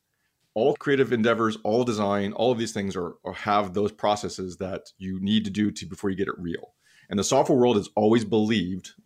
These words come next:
and hopefully will stop believing, but it has always believed in the past that you can skip these things. And it's ridiculous. So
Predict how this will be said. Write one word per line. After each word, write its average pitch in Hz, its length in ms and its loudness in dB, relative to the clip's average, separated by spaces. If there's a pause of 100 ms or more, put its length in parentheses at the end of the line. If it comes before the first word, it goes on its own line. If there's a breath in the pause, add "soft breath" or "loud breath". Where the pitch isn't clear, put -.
(200)
and 95 100 -6
hopefully 120 260 -2
will 98 80 -4
stop 165 280 0
believing, 92 420 -2
but 92 220 -6
it 92 120 -2
has 98 120 -8
always 131 260 0
believed 120 260 -2
in 104 60 0
the 95 60 -4
past 127 360 -2
that 101 80 -2
you 110 100 -6
can 101 100 -4
skip - 220 -4
these 98 160 -6
things. - 360 -14 (540)
And 98 120 0
it's - 160 -4
ridiculous. - 640 -10 (760 soft breath)
So 92 460 0